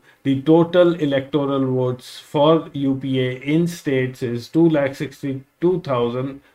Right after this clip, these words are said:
four seventy-three. So here is the summary till now. The N D A has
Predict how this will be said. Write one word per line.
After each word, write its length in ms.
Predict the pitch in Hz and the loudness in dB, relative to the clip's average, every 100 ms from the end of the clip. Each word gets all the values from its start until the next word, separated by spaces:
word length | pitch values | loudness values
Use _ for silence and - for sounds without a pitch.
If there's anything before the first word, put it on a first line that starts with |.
| _ | _
four 460 | _ 135 135 139 139 _ | _ -2 -2 -2 -6 _
seventy-three. 1080 | - - 117 113 113 117 120 120 - 127 104 _ _ _ _ _ _ _ | -12 -6 -4 -4 -8 -8 -10 -10 -12 -10 -10 _ _ _ _ _ _ _
So 180 | - 156 | 8 8
here 300 | 180 202 208 | 10 10 12
is 200 | 190 170 | 10 8
the 120 | 180 | 6
summary 500 | 175 151 160 165 170 | 8 8 10 10 8
till 220 | 170 151 | 8 8
now. 360 | 139 117 104 - _ _ _ _ _ | 6 2 -4 -12 _ _ _ _ _
The 180 | - 143 | -4 2
N 180 | 156 185 | 4 4
D 200 | 208 208 | 4 4
A 120 | 196 | 4
has 580 | 160 147 147 156 160 - | 2 0 2 2 0 -8